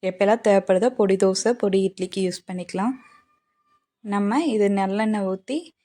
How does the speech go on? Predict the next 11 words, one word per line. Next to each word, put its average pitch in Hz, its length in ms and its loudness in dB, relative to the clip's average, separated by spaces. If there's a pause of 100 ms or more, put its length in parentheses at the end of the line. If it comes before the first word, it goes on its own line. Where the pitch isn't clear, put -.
(280)
இட்லி 202 340 -4 (140)
பொடியில 185 380 -4
போட்டு 185 380 -4 (100)
நம்ம 208 220 -2
இட்லியில 185 420 -2
தொட்டு 180 240 -10
சாப்பிட்டுக்கலாம். 185 640 -6 (1400)
டேஸ்ட் 214 340 -2
வைஸ் 247 280 2
சூப்பரா 202 480 -6
இருக்குங்க. 190 400 -4